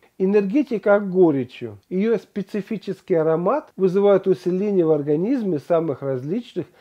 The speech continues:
циркуляторных процессов. Особенно наглядно это происходит в печени и почках, и потому считается, что горечь полыни усиливает желчегонное и мочегонное действие.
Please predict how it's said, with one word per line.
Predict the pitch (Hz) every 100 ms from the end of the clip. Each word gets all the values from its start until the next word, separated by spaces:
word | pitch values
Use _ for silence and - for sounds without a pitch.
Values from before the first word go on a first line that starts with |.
| - _ _ -
циркуляторных | 185 - 151 123 - 160 196 240 240
процессов. | - 240 240 - 254 143 107 98 104
Особенно | 165 202 220 196 190
наглядно | 185 175 240 247 190
это | 175 151
происходит | 151 151 147 - 247 262 -
в | _
печени | 170 175 185 208 220
и | 254
почках, | - 254 214 - 127 113 -
и | -
потому | 160 160 185 247
считается, | 247 196 185 143 131 127 - - - - _
что | - 208
горечь | 180 185 180 160 -
полыни | - 156 160 202 254 240 160
усиливает | - 165 - - 180 220 202 180 -
желчегонное | 135 165 143 - 127 127 143 214 240 208 156
и | - 170
мочегонное | 165 143 - 127 131 143 175 190 208
действие. | 196 214 156 - 123 104